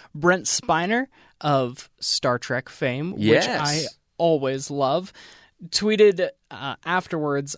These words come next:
Speaker 1: "I would like to challenge Angela Lansbury to fight me in the octagon,"
Speaker 2: <laughs>
Speaker 1: and then went on to make fun of the rest of the tweet.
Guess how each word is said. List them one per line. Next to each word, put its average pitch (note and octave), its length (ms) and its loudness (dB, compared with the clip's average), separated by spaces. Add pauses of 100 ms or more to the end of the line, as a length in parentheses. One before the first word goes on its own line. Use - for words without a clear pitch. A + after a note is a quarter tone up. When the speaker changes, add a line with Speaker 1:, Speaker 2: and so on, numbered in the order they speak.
(120)
Speaker 1:
"I C4 100 8
would A3 140 8
like E3 140 0
to F3 80 -6
challenge F3 460 0
Angela F3+ 420 -2
Lansbury D#3 640 2
to C#3+ 120 -8
fight D3 280 -2
me D3 120 -4
in C#3 80 -8
the C#3 100 -8
octagon," A2+ 580 -10 (220)
Speaker 2:
<laughs> - 200 -18
Speaker 1:
and E3+ 140 2
then D#3+ 220 4
went D#3 220 2
on D3 180 2
to D3+ 100 -4
make D3 220 -2
fun D3 200 -2
of C3+ 120 -6
the C#3 100 -6
rest D3 220 -2
of D#3 60 -2
the C#3+ 80 -2
tweet. C#3+ 340 -4